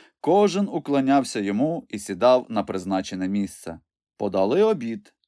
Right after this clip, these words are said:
Та ще який обід! На вустах у зголоднілих чоловіків заграли щасливі усмішки. Перед обідом, як і годиться, послухали молитву ченця Тука.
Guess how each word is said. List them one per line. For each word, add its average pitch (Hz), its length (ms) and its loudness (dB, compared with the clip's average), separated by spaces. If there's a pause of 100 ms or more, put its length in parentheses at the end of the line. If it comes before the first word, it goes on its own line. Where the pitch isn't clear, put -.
(240)
Та 101 120 0
ще 98 240 -2
який 135 480 -2
обід! 101 500 -2 (400)
На 101 160 4
вустах 104 640 2
у 110 60 -6
зголоднілих 107 640 -2
чоловіків 107 680 -2 (280)
заграли 156 800 0
щасливі 113 720 -2
усмішки. 101 840 -8 (100)
Перед 98 240 -4
обідом, 110 520 0 (220)
як 170 180 -4
і 202 60 2
годиться, 143 580 0 (180)
послухали 98 560 -6
молитву 151 640 0
ченця 101 420 -4
Тука. 85 460 -8